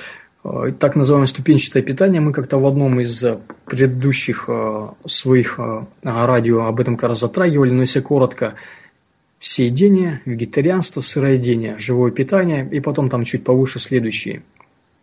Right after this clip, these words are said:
И вот, э, любая термально обработанная пища, а даже вегетарианство,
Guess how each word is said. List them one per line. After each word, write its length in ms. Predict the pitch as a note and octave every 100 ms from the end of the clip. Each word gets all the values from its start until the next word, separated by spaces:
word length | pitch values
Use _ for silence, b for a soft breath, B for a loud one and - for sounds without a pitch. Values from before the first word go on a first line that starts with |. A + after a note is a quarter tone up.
| _ _ _ _ _ -
И 80 | C3+
вот, 260 | C3+ C3+ -
э, 160 | B2+ - B B B B B B B
любая 400 | - C#3+ E3 F3+
термально 520 | D#3 D#3+ D#3+ D#3+ D#3+
обработанная 640 | D#3 D#3 D#3 D#3 D#3 D3+ D3
пища, 640 | - F#3+ G3 - A#2+ G#2 _ -
а 100 | B2+
даже 280 | B2 C3 B2+
вегетарианство, 920 | B2 B2+ C3+ C3 B2+ A#2+ - A2